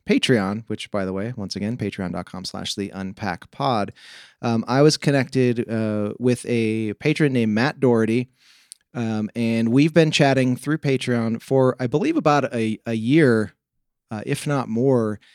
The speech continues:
now. He does a trivia podcast called the Benchwarmers Trivia Podcast, and, um,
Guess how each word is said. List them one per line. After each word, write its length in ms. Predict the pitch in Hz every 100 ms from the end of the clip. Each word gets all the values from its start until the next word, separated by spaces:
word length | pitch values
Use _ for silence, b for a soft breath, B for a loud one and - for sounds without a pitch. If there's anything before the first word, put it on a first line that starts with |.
| b
now. 220 | 117 107 107
He 240 | 123 202
does 280 | 214 208 196
a 200 | 131 127
trivia 380 | - 170 196 185
podcast 720 | 139 127 120 123 113 113 -
called 240 | 131 117
the 100 | 117
Benchwarmers 640 | 107 123 131 127 123 120 113
Trivia 380 | - 120 113 104
Podcast, 840 | 113 104 104 _ 120 104 104 -
and, 320 | 117 107 107 113
um, 300 | 104 101